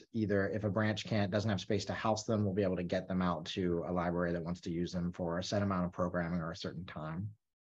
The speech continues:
Number five here, explore improvements to branch facilities, phones, and networking infrastructure, expand wireless, secure after hour, holds lockers, and book vending machines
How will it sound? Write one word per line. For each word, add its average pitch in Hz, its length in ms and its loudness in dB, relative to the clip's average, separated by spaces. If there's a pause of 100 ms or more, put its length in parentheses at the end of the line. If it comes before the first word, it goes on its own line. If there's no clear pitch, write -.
(2250)
Number 123 300 6
five 135 460 10
here, 135 400 12
explore 131 400 10
improvements 127 500 4
to 113 100 -4
branch 120 240 4
facilities, 131 500 8
phones, 127 300 6
and 120 80 4
networking 123 360 4
infrastructure, 123 580 6
expand 123 380 4
wireless, 113 460 10
secure - 260 2
after 113 260 6
hour, 107 400 8
holds 107 280 2
lockers, 104 400 4
and 101 140 4
book 104 180 -2
vending 101 280 4
machines 92 760 0